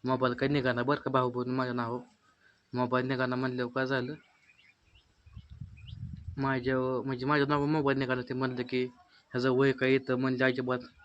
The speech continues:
बसत नाही वय ह्याचं. तर त्याच्यामुळं काय झालं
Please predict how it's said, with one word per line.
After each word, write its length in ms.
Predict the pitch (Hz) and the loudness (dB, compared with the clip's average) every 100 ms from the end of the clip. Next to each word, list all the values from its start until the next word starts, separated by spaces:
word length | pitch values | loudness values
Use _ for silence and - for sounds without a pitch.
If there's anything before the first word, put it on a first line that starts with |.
| - _ 139 | -20 _ -6
बसत 300 | 143 127 127 | -4 -6 -4
नाही 180 | 120 | -4
वय 160 | 120 123 | -2 -4
ह्याचं. 340 | 113 113 110 101 - _ - - _ | -2 -6 -6 -14 -18 _ -20 -20 _
तर 40 | 113 | 0
त्याच्यामुळं 400 | 139 139 135 135 | 2 4 2 2
काय 160 | 139 143 | 2 2
झालं 300 | 139 120 | 2 0